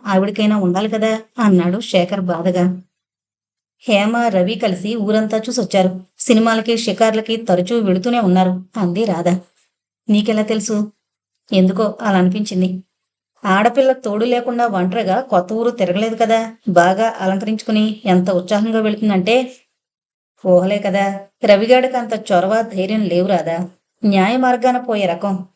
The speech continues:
నాకు తెలిసినంత వరకు ఇతర స్త్రీల మీద అంత ఆసక్తి చూపించే మనిషి కాదు." "కావచ్చు,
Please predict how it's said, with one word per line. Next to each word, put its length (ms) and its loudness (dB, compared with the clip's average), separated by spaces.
నాకు 240 6
తెలిసినంత 480 0
వరకు 460 0
ఇతర 280 2
స్త్రీల 320 2
మీద 220 0
అంత 360 -4
ఆసక్తి 460 -4
చూపించే 320 2
మనిషి 300 -2
కాదు." 340 0
"కావచ్చు, 440 -2